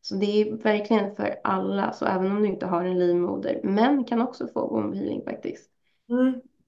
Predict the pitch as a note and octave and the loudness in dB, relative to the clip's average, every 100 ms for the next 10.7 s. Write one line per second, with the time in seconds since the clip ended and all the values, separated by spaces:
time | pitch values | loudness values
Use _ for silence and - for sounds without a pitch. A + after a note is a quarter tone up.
0 | - G3 G3 G3 G#3+ A3+ A3 A#3 A#3 A3+ | -6 -2 0 -2 4 8 10 10 8 4
1 | - G#3+ A3 B3 A3 A3+ F#3+ - G#3+ B3+ | 8 8 8 4 2 0 0 0 2 4
2 | A#3+ F#3+ E3 D#3+ D#3+ F3 D#3+ A3 F#3+ C#3 | 4 2 -2 -4 -2 -2 -2 0 0 -2
3 | - - E3 B2 - - _ _ _ _ | -6 -2 2 2 0 -8 _ _ _ _
4 | _ _ _ _ _ _ _ _ - A3+ | _ _ _ _ _ _ _ _ -6 4
5 | G#3+ G#3+ A3 A#3 - C#4 C#4 A3 G#3 G#3+ | 8 10 10 8 10 10 10 8 4 2
6 | G3+ F#3+ G3 F#3+ G#3+ G3+ A3 A3 - - | 2 0 -2 2 2 4 4 4 2 -2
7 | - - - A3 A#3+ A#3 A3+ A3 G#3+ F#3+ | -2 0 2 6 8 8 8 4 2 2
8 | - - - _ _ G#3+ G#3+ G3+ - _ | -2 -16 -20 _ _ -2 -2 -2 -8 _
9 | _ _ _ _ _ G3 G#3+ G#3 A3 G#3+ | _ _ _ _ _ -2 0 2 2 2
10 | G#3+ G#3+ G#3 - G#3 G#3+ G#3+ | 2 0 -4 -10 -8 -6 -6